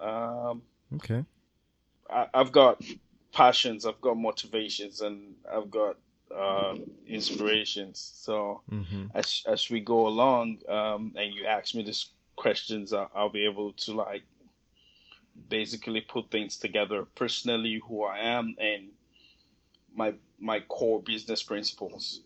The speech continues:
Speaker 1: you know,
Speaker 2: Okay. Okay.
Speaker 1: and then bring both together and see how, how we get, we get along.
Speaker 2: Ah, very good. Uh,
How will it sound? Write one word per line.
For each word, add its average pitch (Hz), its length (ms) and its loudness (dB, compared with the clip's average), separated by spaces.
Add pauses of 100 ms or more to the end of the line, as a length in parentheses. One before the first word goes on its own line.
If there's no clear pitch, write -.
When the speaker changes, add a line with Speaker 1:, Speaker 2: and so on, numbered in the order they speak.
Speaker 1:
you 113 120 -2
know, 101 60 -4
Speaker 2:
Okay. 98 220 0 (580)
Okay. 107 360 4
Speaker 1:
and 107 180 -6 (120)
then 104 300 -2
bring 113 260 -4
both 107 300 -6
together 104 460 0
and 101 120 -8
see 101 200 -4
how, 101 340 -4 (460)
how - 220 -4
we 101 60 -10
get, 98 180 -4 (300)
we 82 160 -20
get 101 200 -4
along. 101 400 -6 (360)
Speaker 2:
Ah, 104 200 2
very 104 280 0
good. 92 280 -4 (760)
Uh, 113 260 6